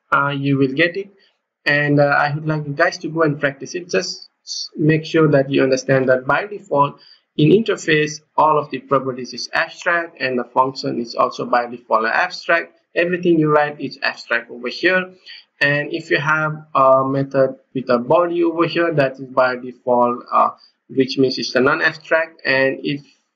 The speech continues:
it is by default an open. Whereas in our abstract class, we have to make use of an abstract keyword to make our function as abstract, as well as if you want to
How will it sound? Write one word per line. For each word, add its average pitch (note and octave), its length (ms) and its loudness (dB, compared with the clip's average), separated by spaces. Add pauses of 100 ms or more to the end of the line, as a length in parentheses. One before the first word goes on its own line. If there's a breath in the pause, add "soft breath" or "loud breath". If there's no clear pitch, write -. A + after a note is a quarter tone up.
(200)
it C3+ 160 2
is B2+ 160 -8
by B2+ 180 0
default B2 460 -2
an D#3 200 -2
open. G#2+ 460 -6 (540 soft breath)
Whereas D3 680 -2 (140)
in F#3 320 0
our C3+ 100 0
abstract E3 540 -4
class, E3 280 0
we C#3+ 180 -2
have B2 400 -4
to B2+ 360 -10 (480 soft breath)
make D#3+ 300 2
use C#3+ 160 0
of B2+ 160 -4
an A2+ 60 0
abstract B2 500 -2
keyword C3 500 -2
to A#2 120 -10
make A#2+ 360 2 (140)
our A2 260 2
function C#3 580 0
as A2+ 220 -4
abstract, E3+ 640 -2
as C3 220 -6
well C3 180 0
as A#2+ 340 0 (300 soft breath)
if - 160 -10
you C#3+ 80 2
want E3+ 300 0
to A#2 240 -8